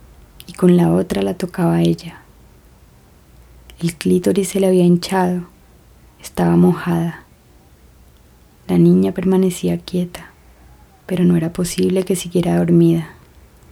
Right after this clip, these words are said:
Entonces le acercó el miembro al pubis. No pensaba penetrarla,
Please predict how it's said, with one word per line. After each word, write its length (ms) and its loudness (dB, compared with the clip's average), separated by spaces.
Entonces 560 2
le 60 2
acercó 340 -4
el 80 6
miembro 320 4
al 80 0
pubis. 600 -4
No 80 -6
pensaba 520 0
penetrarla, 840 -2